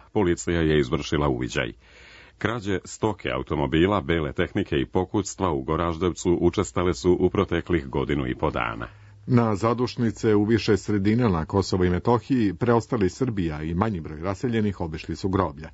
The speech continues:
Speaker 2: Na većini su porušeni spomenici. Ako nisu oštećeni, onda su obrasli u korov. S prištinskog groblja novi su primjeri odnošenja posmrtnih ostataka. Saša Mitrović, prištinski paroh, ističe da Srbe ne treba da obeshrabri stanje groblja,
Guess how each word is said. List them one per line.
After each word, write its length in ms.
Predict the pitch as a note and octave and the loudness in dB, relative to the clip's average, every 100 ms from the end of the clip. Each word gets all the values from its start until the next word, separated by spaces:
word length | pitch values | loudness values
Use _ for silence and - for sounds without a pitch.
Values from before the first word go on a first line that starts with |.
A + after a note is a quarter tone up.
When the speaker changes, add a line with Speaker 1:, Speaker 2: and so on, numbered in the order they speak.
| - - - | -18 -20 -12
Speaker 2:
Na 140 | - C3 | -2 2
većini 360 | A2+ - G2+ | 2 2 0
su 220 | F2+ G#2 F#2 | 2 0 2
porušeni 500 | G2+ F2+ E2 F#2 F2+ | 2 0 -2 -4 -2
spomenici. 600 | - B2 E2 D2+ - - - | 0 0 0 -6 -14 -14 -2
Ako 260 | B2 - | -2 -2
nisu 320 | F2+ E2+ - G2+ | -8 -8 -6 -6
oštećeni, 520 | - B2+ - B2+ B2 | -2 -4 -4 -4 -2
onda 240 | A#2+ A#2 | -2 -2
su 160 | - A#2 | 0 0
obrasli 380 | G2 D#2+ - F#2+ | 0 -2 -2 -2
u 80 | |
korov. 340 | F2+ - G#2 D#2+ - - - - | 2 2 2 -2 -6 -20 -20 -10
S 100 | - | 0
prištinskog 580 | C3 G#2 F#2+ - F#2+ | 2 2 -4 -4 -4
groblja 320 | F2+ G#2 G2+ F#2+ | 0 0 0 0
novi 220 | G2 F2+ | 0 -2
su 160 | - | -2
primjeri 360 | F2 F#2 F#2 F2+ | -4 -2 0 0
odnošenja 500 | F2+ F2+ E2+ F2+ F2 | -2 -4 -4 -4 -4
posmrtnih 600 | D2 E2 - E2+ F2+ D#2+ | -6 -8 -6 -6 -4 -2
ostataka. 580 | F#2+ - G2 F2+ F2 F2 - - - | -2 0 -2 -2 -2 -4 -6 -20 -8
Saša 360 | - G2+ F#2 | 0 0 0
Mitrović, 560 | E2+ F#2 G2 A#2 B2+ - | -2 -2 0 0 0 -2
prištinski 580 | G2 F#2 - E2+ - - | 0 0 0 -8 -2 0
paroh, 400 | A#2 B2+ B2 - | 0 0 -2 -4
ističe 500 | A#2+ C#3 A#2 A2 G2+ | -4 -4 0 0 2
da 360 | F#2+ F#2+ F#2+ E2+ | 0 0 0 -4
Srbe 340 | - C3+ C3 | -6 -4 -2
ne 140 | A2 A2 | -2 -4
treba 260 | - B2 | -2 0
da 80 | G2+ | 2
obeshrabri 600 | F#2+ G#2 - A#2+ F2+ E2+ | 2 0 0 0 0 -2
stanje 360 | - G2+ F2+ D#2 | -2 -2 -2 -4
groblja, 400 | - C3 B2 | -2 0 2